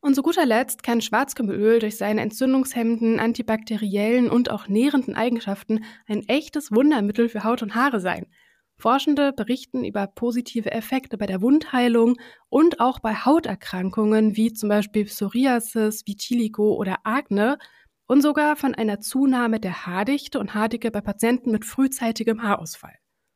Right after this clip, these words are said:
So, das war jetzt wirklich eine ganze Menge an Wirkungen und vielleicht dachte sich der ein oder andere von euch jetzt, „Ja, das wäre auf jeden Fall auch was für mich, da erkenne ich mich wieder, das möchte ich ausprobieren.“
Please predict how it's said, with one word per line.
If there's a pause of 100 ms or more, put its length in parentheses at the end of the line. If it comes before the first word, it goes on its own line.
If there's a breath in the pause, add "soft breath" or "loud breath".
(260)
So,
das
war
jetzt
wirklich
eine
ganze
Menge
an
Wirkungen
und
vielleicht
dachte
sich
der
ein
oder
andere
von
euch
jetzt,
„Ja, (260)
das
wäre
auf
jeden
Fall
auch
was
für
mich,
da
erkenne
ich
mich
wieder,
das
möchte
ich
ausprobieren.“